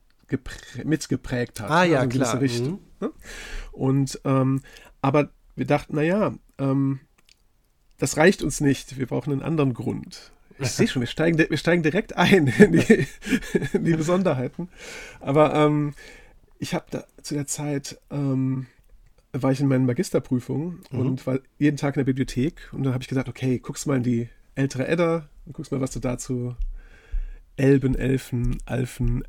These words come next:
Speaker 1: Alben findest.
Speaker 2: Mhm.
Speaker 1: Und da gibt, sind halt die Alben genannt und häufig im Kontext mit, ähm, den nordischen Göttern.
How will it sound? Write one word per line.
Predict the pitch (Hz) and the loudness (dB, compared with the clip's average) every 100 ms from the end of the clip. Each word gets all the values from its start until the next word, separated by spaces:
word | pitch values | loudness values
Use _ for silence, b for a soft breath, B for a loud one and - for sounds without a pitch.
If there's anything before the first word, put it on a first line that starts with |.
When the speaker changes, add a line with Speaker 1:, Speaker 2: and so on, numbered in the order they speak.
| - | -6
Speaker 1:
Alben | 123 123 123 123 127 | -2 0 0 -2 -6
findest. | - 123 123 - - 151 | -4 -2 -2 -4 -8 -2
Speaker 2:
Mhm. | 131 165 | 2 2
Speaker 1:
Und | 127 120 - B B B - - | 0 -4 -8 B B B -20 -4
da | 131 | 0
gibt, | 151 147 | 0 0
sind | - 170 | -4 0
halt | 143 | -2
die | 135 - | -2 -4
Alben | 131 147 147 147 139 - - - | -4 -2 -4 -4 -10 -20 -20 -6
genannt | 135 131 127 131 127 | -2 0 0 -4 -6
und | 135 - | -10 -6
häufig | - - - | -6 -6 -6
im | 143 | -10
Kontext | - 139 139 139 - 135 | -4 -6 -4 -8 -6 -4
mit, | 127 - b b b _ - | -6 -8 b b b _ -8
ähm, | 120 120 117 113 113 _ _ _ 127 | -4 -2 -2 -4 -8 _ _ _ -2
den | 120 | 2
nordischen | 127 135 143 | 2 0 0
Göttern. | 196 - - | 0 -2 -6